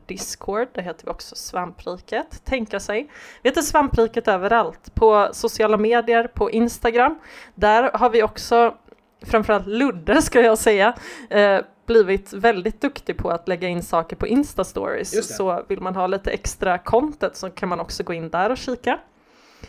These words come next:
Speaker 1: Och självfallet om man tycker att det vi gör är så fantastiskt att man kan tänka sig att, eh, separera sig själv från cirka tio svenska kronor, eh, så kan man också gå in och stötta oss på Patreon.
Speaker 2: Mm.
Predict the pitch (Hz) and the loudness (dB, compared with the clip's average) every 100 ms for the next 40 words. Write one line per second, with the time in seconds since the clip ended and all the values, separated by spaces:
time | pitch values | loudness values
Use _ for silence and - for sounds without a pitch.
0 | _ _ - 320 - 320 311 233 - 202 | _ _ -2 -2 0 2 2 0 0 0
1 | 190 196 196 - 202 196 196 202 196 175 | 2 0 -2 0 2 2 -2 -4 -6 -6
2 | 165 175 165 170 170 170 170 165 180 180 | -6 -4 -4 -4 -2 2 2 2 0 0
3 | - 277 254 - 208 - - - - - | -2 2 2 2 -4 -4 -8 -8 -8 -6
4 | 180 175 170 180 190 180 - - 165 151 | -6 -8 -8 -8 -8 -8 -10 -10 -8 -6
5 | - 160 - - - 160 - - 196 185 | -6 -10 -12 -12 -8 -8 -8 -8 -6 -4
6 | 175 165 165 - 160 175 160 170 - 175 | -4 -4 -6 -8 -8 -8 -8 -10 -8 -6
7 | 170 160 - - - 180 170 175 - 202 | -6 -10 -14 -20 -6 -6 -4 -10 -6 -8
8 | 180 165 170 - 190 170 - 190 - 202 | -6 -8 -10 -10 -10 -10 -10 -10 -4 -4
9 | 170 175 214 226 _ 180 196 - - - | -4 -6 -8 -12 _ -6 -4 -6 -12 -10
10 | - 185 - 190 185 175 160 175 180 190 | -6 -6 -4 -6 -6 -6 -10 -8 -8 -8
11 | 175 165 - - - 190 - 185 - - | -8 -10 -12 -14 -10 -10 -8 -8 -8 -6
12 | - 190 185 - 427 - - 180 139 | -4 -4 -4 -2 -2 -4 -8 -8 -10